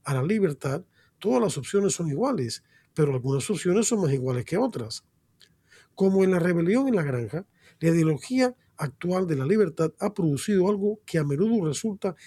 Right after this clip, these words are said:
indistinguible de un culto. Al igual que un culto, los a-, adoradores de la libertad suelen ignorar por completo las contradicciones internas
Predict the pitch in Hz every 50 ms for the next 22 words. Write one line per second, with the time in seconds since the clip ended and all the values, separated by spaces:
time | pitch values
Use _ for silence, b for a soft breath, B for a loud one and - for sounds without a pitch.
0 | B B B 190 180 185 175 156 180 185 - - - 165 156 165 185 233 247 208
1 | 190 160 143 170 208 196 - - - 233 202 156 - - 135 110 - _ _ _
2 | _ _ _ _ _ _ _ _ _ _ _ _ _ _ _ B B B B B
3 | - 143 160 156 160 190 202 220 226 220 - - 196 202 202 - - 240 247 220
4 | 156 - - 147 170 220 b b b b b b - 143 131 - 165 165 156 160
5 | - - _ - 147 143 139 202 226 214 185 156 160 165 170 185 175 156 147 131
6 | 131 131 131 123 120 123 123 - 180 208 240 - b b b b b b - -
7 | 185 180 196 202 214 220 180 170 160 143 139 156 180 196 196 - - 160 139 -
8 | - 131 123 117 - 190 214 208 - 269 277 b b b b b b - 151 147
9 | - - 160 151 - 143 139 139 127 - - 202 214 - - 165 143 127 - 190
10 | 180 196 196 196 180 160 -